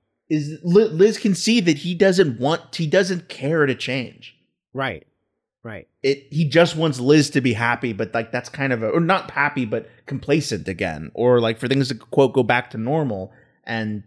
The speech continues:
Speaker 1: like, that is the, that is the ultimate problem, I think, for Liz.
Speaker 2: No, really, no, I don't even think it's that. I think he's prepared to change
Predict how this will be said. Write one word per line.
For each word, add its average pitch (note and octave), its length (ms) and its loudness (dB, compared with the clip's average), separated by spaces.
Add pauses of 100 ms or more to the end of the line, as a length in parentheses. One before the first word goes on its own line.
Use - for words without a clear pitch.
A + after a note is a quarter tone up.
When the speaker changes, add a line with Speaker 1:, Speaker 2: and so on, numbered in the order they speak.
(320)
Speaker 1:
like, A#2 200 -6
that C#3 260 -2
is A#2+ 360 -4
the, G#2+ 360 -2
that C#3+ 220 2
is C3+ 180 0
the B2 140 -2
ultimate A2+ 400 -2
problem, A#2 340 0
I - 80 -10
think, - 240 -12
for - 140 -12
Liz. - 320 -12
Speaker 2:
No, C4+ 160 -2
really, D4+ 340 4
no, D4+ 340 6
I C4 220 4
don't F4 160 0
even D4+ 220 -2
think B3 180 -2
it's A#3 140 -6
that. F3+ 200 2
I G3+ 100 2
think C4 200 -6
he's D4+ 140 -4
prepared G3 600 0
to D#3 80 -12
change E3 640 -6